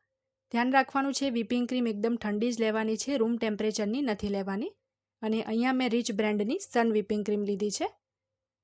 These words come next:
તો હવે આપણે ઇલેક્ટ્રિક હેન્ડ બીટરની મદદથી બે થી ત્રણ મિનિટ માટે ક્રીમને ફેંટી લઈશું, જેથી એ સોફ્ટ પીક ફોર્મમાં આવી જાય.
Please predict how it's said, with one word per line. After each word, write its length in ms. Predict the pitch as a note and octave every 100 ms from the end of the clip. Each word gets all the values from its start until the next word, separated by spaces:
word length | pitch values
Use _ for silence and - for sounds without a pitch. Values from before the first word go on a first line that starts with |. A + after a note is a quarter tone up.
| _
તો 80 | A#3+
હવે 180 | A#3+ C#4+
આપણે 240 | C4+ B3
ઇલેક્ટ્રિક 560 | A3+ A#3 A#3+ - B3 A#3
હેન્ડ 160 | A3 G#3+
બીટરની 400 | G#3+ G3+ G#3+ G#3+
મદદથી 440 | G#3 G#3 G3+ C4
બે 160 | G#3+ G#3
થી 160 | A3
ત્રણ 260 | G#3+ A#3 D4
મિનિટ 300 | C4 A#3+ A3+
માટે 300 | A3 G3+ B3+
ક્રીમને 400 | - A3 G#3 C#4+
ફેંટી 360 | - G#3 G3
લઈશું, 380 | G3 G3 F#3+ C#4
જેથી 280 | A3+ G#3 G#3+
એ 40 |
સોફ્ટ 380 | G3+ - A#3 -
પીક 200 | - A#3
ફોર્મમાં 400 | - A3 G#3+ G#3+
આવી 180 | G3 G3+
જાય. 200 | G#3 F4